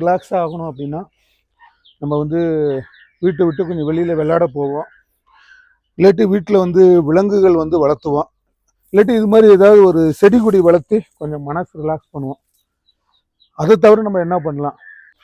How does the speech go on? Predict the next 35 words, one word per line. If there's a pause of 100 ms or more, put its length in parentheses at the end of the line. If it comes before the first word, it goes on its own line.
(960)
டென்ஷனை
குறைக்கிறதுக்கு
வந்து
பாத்தீங்கன்னா,
இது
மாதிரி
ஏதாவது
வீட்டுல
இடம்
இருந்ததுன்னா,
இந்த
மாதிரி
ஒரு (100)
பறவைகள்
வந்து,
பறவைகள்
வளர்த்துறப்ப
வந்து (800)
வீட்டுல (100)
பறவைகள்
என்ன
ஆச்சோ,
அது
தீனி
போடணும்,
தண்ணி
வைக்கணும். (640)
நம்ம
அது
மேல
கவனம்
போறப்ப (1000)
நமக்கு
வந்து
ஒரு